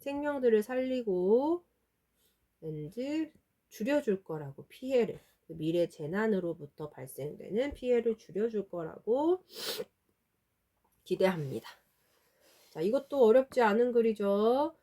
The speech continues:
내용은 어렵지 않은데 세부사항 잘 봐야 되고, 이거 지시대명사 잘 봐야 돼. 누굴 지칭하는지 잘 보셔야 되고, 어법, 어법.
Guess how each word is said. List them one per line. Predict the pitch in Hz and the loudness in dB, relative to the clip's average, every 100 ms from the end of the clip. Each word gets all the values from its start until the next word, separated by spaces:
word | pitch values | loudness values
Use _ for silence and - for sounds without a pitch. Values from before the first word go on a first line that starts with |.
| _ | _
내용은 | - 175 233 262 226 | 0 8 10 10 6
어렵지 | 160 196 - 196 | 4 0 -4 -4
않은데 | 165 170 196 | -2 -2 -2
세부사항 | 196 294 302 285 254 240 | -4 -6 -6 -4 -2 -2
잘 | 170 156 | -2 -4
봐야 | 180 190 175 | -2 0 0
되고, | 139 131 269 240 | -2 -4 -2 2
이거 | 196 226 | 2 2
지시대명사 | - 233 269 294 269 254 240 226 | 0 -6 -4 -2 0 2 2 0
잘 | 202 160 165 | -4 -2 0
봐야 | 202 185 | 2 2
돼. | 165 160 | 0 -2
누굴 | 202 262 233 | -2 -4 -4
지칭하는지 | 196 - 226 226 220 208 | -8 -4 0 2 2 0
잘 | 190 175 160 | -2 -6 -4
보셔야 | 196 190 196 185 | -4 -2 -2 -2
되고, | 160 160 240 | -4 -4 -2
어법, | 170 175 - 165 151 | 0 -2 -2 -6 -4
어법. | 147 - 147 - | -8 -6 -8 -8